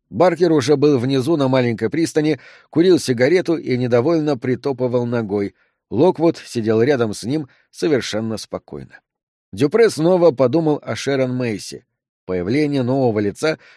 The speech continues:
всегда непростое дело. Старшие полицейские уже привыкли к Джо, но более молодые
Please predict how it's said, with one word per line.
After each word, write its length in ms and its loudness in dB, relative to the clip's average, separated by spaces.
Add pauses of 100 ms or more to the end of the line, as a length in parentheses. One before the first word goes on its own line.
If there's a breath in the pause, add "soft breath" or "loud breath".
всегда 480 0
непростое 640 -2
дело. 280 -14 (360)
Старшие 460 -2
полицейские 640 0
уже 200 2
привыкли 500 0
к 60 -8
Джо, 280 -10 (220)
но 260 -6
более 320 0
молодые 500 -2